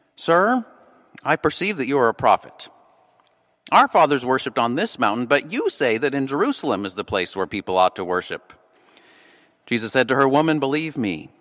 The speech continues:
the hour is coming when neither on this mountain nor in Jerusalem will you worship the Father. You worship what you do not know. We worship what we know,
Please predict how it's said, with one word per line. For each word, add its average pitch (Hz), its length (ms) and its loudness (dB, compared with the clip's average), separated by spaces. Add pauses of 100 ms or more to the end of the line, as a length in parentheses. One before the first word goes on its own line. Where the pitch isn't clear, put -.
(880)
the 135 140 0
hour 202 380 4
is 170 200 -4
coming 165 420 -2
when 143 240 -2
neither 196 440 -2
on 170 220 -2
this 160 240 -6
mountain 143 420 -2
nor 139 240 0
in 131 200 -2
Jerusalem 117 580 -4
will 104 100 -4
you 101 160 -4
worship 110 360 -2
the 110 100 -4
Father. 80 480 -2 (960)
You 175 180 -2
worship 165 480 0 (200)
what 139 180 0
you 151 80 -4
do 147 180 -2
not 165 180 0
know. 175 320 0 (880)
We 160 200 -4
worship 131 400 0
what 127 120 2
we 135 140 -4
know, 131 420 0